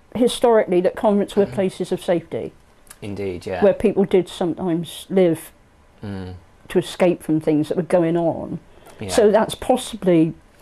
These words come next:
Speaker 1: if I did have a life like that, that was lucky.
Speaker 2: Mm-hmm.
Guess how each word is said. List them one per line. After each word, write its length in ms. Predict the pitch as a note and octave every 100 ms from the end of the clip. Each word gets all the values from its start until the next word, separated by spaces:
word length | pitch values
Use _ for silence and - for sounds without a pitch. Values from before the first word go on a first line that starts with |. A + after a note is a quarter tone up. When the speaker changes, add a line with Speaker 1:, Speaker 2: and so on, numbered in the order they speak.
| - - - - - - - -
Speaker 1:
if 160 | -
I 60 | F#3+
did 200 | A3 B3
have 140 | G3+
a 40 | D#3
life 280 | D#3 D3+ E3
like 140 | -
that, 240 | F3 G3 -
that 160 | G3+
was 220 | G3 -
lucky. 520 | F#3 G3 - - F3+ - - - -
Speaker 2:
Mm-hmm. 260 | A2+ G#2+